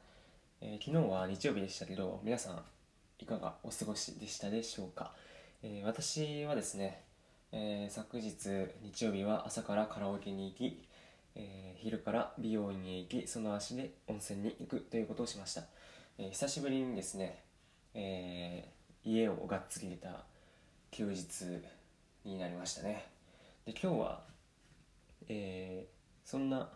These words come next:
昨日の体験から、あのー、普段家にこもっている人は家から出ることをたまにしましょうというお話をしたいと思います。えー、昨日、えー、普段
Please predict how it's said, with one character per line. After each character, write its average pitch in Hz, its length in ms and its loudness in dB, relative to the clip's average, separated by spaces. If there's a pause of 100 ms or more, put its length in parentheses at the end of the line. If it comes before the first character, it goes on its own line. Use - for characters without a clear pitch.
(160)
昨 - 60 -20
日 127 200 4
の 127 100 6
体 120 200 4
験 117 160 4
か 107 100 2
ら、 98 220 2 (1300)
あ 110 80 -2
の 95 480 -4
ー、 - 40 -16
普 170 80 4
段 110 240 8
家 131 200 4
に 98 220 0
こ 107 100 -4
も 151 140 4
っ 165 140 -2
て 113 80 2
い 101 60 4
る 90 100 -4
人 98 200 -10
は 85 160 -6 (140)
家 123 180 4
か 123 100 0
ら 90 180 -4 (1000)
出 135 120 6
る 160 80 6
こ 107 100 2
と - 100 -6
を 98 100 -4
た 104 120 -4
ま 113 100 4
に 123 80 4
し - 160 0
ま 110 100 4
し - 120 0
ょ - 160 2 (420)
う - 20 -6
と 120 80 4
い 107 140 8
う 90 80 2
お - 40 2
話 101 380 0
を 95 280 2
し - 100 -6
た 101 100 2
い 90 60 0
と - 220 -8
思 98 100 -4
い 90 60 -4
ま 85 100 -6
す。 - 260 -6 (440)
え 98 600 -2
ー、 - 20 -8
昨 165 260 4
日、 131 80 6 (440)
え 98 800 0
ー、 - 40 -20
普 139 100 0
段 95 260 4